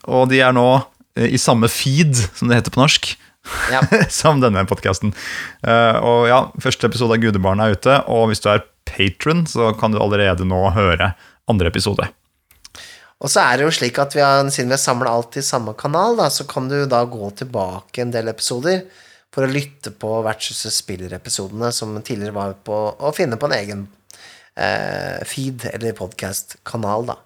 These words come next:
Speaker 2: Eh, så da har vi samlet
Speaker 1: Nettopp.
Speaker 2: alt under ett, og det synes vi egentlig var en litt fin løsning. For da er det litt
Speaker 1: Yes.
Speaker 2: sånn, eh, ja,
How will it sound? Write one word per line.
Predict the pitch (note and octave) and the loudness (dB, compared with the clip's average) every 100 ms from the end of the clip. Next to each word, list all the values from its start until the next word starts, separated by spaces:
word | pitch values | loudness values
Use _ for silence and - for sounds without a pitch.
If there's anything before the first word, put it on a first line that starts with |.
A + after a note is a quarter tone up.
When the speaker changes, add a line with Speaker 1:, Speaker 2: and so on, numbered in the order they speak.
| _ - - - _ _ - | _ -20 -20 -20 _ _ -4
Speaker 2:
Eh, | B2 A#2+ B2 | -2 0 -2
så | - | 2
da | D#3+ | 2
har | G3 | 4
vi | |
samlet | A3 D#3 | 4 4
Speaker 1:
Nettopp. | E3 D#3+ | 4 4
Speaker 2:
alt | F3+ | 2
under | F3 F#3 G3 | 0 4 4
ett, | A3 - - E3+ | 2 -6 -8 0
og | D#3+ D#3 D#3+ D3+ | 2 4 4 4
det | D3 | 0
synes | - A#2+ - - - | 0 -2 -2 -4 -4
vi | D3 G2 | -4 -6
egentlig | G2+ A2 | -6 -4
var | A2+ | -4
en | A#2 | -4
litt | A#2+ | -6
fin | C3+ C#3 | -6 -6
løsning. | C3 B2+ - C4 _ _ | -6 -6 -8 -12 _ _
For | - | -2
da | C#3+ C#3+ D3 D3 C#3+ C#3+ A#2 | 2 2 0 0 0 2 2
er | |
det | C3+ D3 | 2 0
litt | C#3+ | -2
Speaker 1:
Yes. | |
Speaker 2:
sånn, | C3+ C#3 C#3 | -2 -2 -2
eh, | C#3 C#3 C#3+ C#3 _ _ _ _ _ _ _ _ - | 0 0 -2 -6 _ _ _ _ _ _ _ _ 0
ja, | G3 | 2